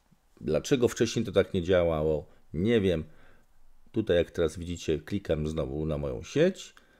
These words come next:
Jest tutaj moja sieć, klikam na nią i za chwilkę powinno nam się pokazać nowe okno z możliwością wyboru. Klikamy tu na przedostatnią zakładkę.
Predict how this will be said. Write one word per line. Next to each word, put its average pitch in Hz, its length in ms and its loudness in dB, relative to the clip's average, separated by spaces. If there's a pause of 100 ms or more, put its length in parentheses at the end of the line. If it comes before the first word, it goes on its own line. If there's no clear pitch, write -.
(880)
Jest 85 480 -2
tutaj 65 380 -4
moja 127 440 0
sieć, - 480 -4
klikam 95 460 -2
na 87 160 0
nią 80 300 -2 (880)
i 131 120 0
za 85 160 4
chwilkę - 360 0
powinno 80 340 0
nam 69 160 -6
się - 120 -16
pokazać - 380 -4
nowe 131 440 2
okno 104 340 -2
z 87 100 -4
możliwością 87 840 -2
wyboru. 101 560 4
Klikamy 82 560 -2
tu - 280 -4
na 78 100 0
przedostatnią 76 680 -6
zakładkę. 82 880 -2